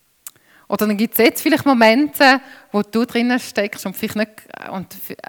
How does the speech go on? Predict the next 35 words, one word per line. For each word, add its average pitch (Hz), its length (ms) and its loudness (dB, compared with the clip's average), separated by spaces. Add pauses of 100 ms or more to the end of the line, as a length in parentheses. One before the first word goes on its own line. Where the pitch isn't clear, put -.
(140)
ja, 247 260 -2
ich 269 80 -4
glaube, 202 240 -4
immer 254 260 -4
haben 277 120 0
wir 254 120 -2
wieder 254 280 -8
Zeiten - 340 -10
in 214 40 -8
unserem 208 240 -10
Leben, 214 260 -4
wo 208 60 -6
wir 202 80 -2
sagen, 208 340 -6 (560)
warum 214 240 -2
ist - 180 -8
die 214 180 -4
Zeit 220 320 -6
drinnen? 240 500 -2 (1500)
Ich 294 140 -2
bin 220 120 0
mega 254 220 0
happy 214 380 0
mit 294 220 0
meiner 220 320 0
Family 294 680 2
und 202 300 -4 (460)
darf 196 260 0
mega 240 240 -2
viel 220 320 -2
erleben 214 420 0
mit 285 220 0
diesen 247 180 2
kleinen 254 380 -2
Kindern. 233 460 -4